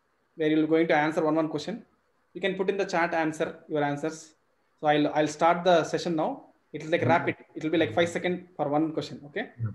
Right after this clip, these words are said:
Speaker 2: Prabhuji, before that, can we have an announcement that tomorrow we will have a felicitation function?
Speaker 1: Yes,
Speaker 2: Where
Speaker 1: please. You please go, Prabhuji. Yeah.
Speaker 2: Yeah, uh, tomorrow will be felicitation function where we are giving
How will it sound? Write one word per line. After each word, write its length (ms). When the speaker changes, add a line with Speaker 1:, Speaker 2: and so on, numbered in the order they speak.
Speaker 2:
Prabhuji, 440
before 300
that, 300
can 260
we 160
have 160
an 220
announcement 540
that 200
tomorrow 320
we 240
will 100
have 220
a 100
felicitation 720
function? 460
Speaker 1:
Yes, 160
Speaker 2:
Where 100
Speaker 1:
please. 60
You 160
please 220
go, 160
Prabhuji. 240
Yeah. 120
Speaker 2:
Yeah, 240
uh, 120
tomorrow 400
will 220
be 140
felicitation 720
function 500
where 220
we 160
are 120
giving 460